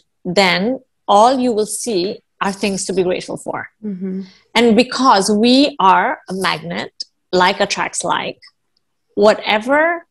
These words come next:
Speaker 1: we are grateful for, the universe will give us more things to be grateful for.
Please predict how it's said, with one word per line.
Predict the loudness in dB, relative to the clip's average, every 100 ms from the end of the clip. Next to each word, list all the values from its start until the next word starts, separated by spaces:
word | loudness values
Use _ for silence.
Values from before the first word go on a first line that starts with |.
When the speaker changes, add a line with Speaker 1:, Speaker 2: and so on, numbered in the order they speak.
| _ _ _
Speaker 1:
we | 0 2
are | 2
grateful | 2 0 0 -4 -4
for, | 0 2 2 0 -2
the | -2
universe | 0 -2 -2 -2 -2 0
will | 0
give | 0 -2
us | -4 -6
more | -8
things | -6 -6
to | -2
be | 2
grateful | 2 2 -2 -10
for. | -6 -6 -8